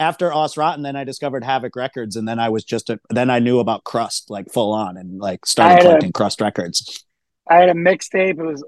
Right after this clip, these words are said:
Speaker 2: Os Rotten, Drop, uh, Drop Dead, and Dystopia,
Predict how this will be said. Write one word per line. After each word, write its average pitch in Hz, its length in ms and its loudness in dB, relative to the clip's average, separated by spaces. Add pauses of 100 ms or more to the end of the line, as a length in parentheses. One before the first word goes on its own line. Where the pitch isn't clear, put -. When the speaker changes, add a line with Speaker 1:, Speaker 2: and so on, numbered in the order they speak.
Speaker 2:
Os 165 300 2
Rotten, 165 480 0
Drop, 147 420 -4 (220)
uh, 139 300 -2
Drop 151 360 -4
Dead, 147 440 -2 (960)
and 131 160 -8
Dystopia, 127 580 -6